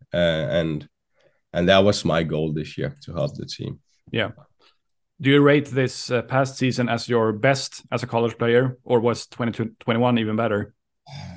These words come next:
Speaker 1: Um, so twenty, so this year we got further than we did last year,
Speaker 2: Mm.
Speaker 1: uh, as a team. Uh, so I would say, and personally, I, I did good this year. I, I had a couple injuries this year,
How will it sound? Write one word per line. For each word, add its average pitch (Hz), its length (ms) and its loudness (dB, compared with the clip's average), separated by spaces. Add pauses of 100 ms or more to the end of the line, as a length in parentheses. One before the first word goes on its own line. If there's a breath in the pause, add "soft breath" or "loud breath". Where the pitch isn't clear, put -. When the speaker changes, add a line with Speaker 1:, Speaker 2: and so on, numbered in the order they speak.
Speaker 1:
Um, 82 400 -6 (560)
so 113 640 2 (440)
twenty, 143 720 2
so 127 200 -2
this 147 340 2
year 131 140 2
we 113 160 0
got 117 400 -2
further 113 400 0
than 90 200 -4
we 87 60 -2
did 87 180 -4
last 90 360 -2
year, - 180 -12 (220)
Speaker 2:
Mm. 110 200 -2
Speaker 1:
uh, 85 220 -2 (160)
as - 140 -20
a - 60 -20
team. 90 420 -8 (800)
Uh, 85 340 -4
so - 360 -4
I 92 140 2
would 135 200 6
say, 110 560 -2 (760)
and - 140 -4
personally, 123 520 2
I, 104 160 0
I - 20 2
did 113 280 0
good 110 260 0
this 95 260 -6
year. 92 160 -2
I, 95 200 0 (220)
I 98 100 0
had 139 180 4
a 127 60 4
couple 92 280 0
injuries 101 460 -2
this 92 240 -8
year, 92 340 -2